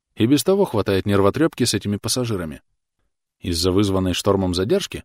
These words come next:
обе французские пары высадились в Марселе, чтобы успеть на поезд в Париж. Бизнесмены должны были в Париже забрать поджидающих их жён и остаток лета провести в Давилле.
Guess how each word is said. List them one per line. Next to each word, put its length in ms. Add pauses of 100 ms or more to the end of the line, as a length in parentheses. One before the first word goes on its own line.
(360)
обе 200
французские 560
пары 240
высадились 520
в 40
Марселе, 500 (340)
чтобы 280
успеть 340
на 120
поезд 320
в 80
Париж. 400 (680)
Бизнесмены 540
должны 360
были 180
в 100
Париже 340
забрать 380
поджидающих 680
их 160
жён 260 (260)
и 80
остаток 440
лета 220
провести 440
в 80
Давилле. 460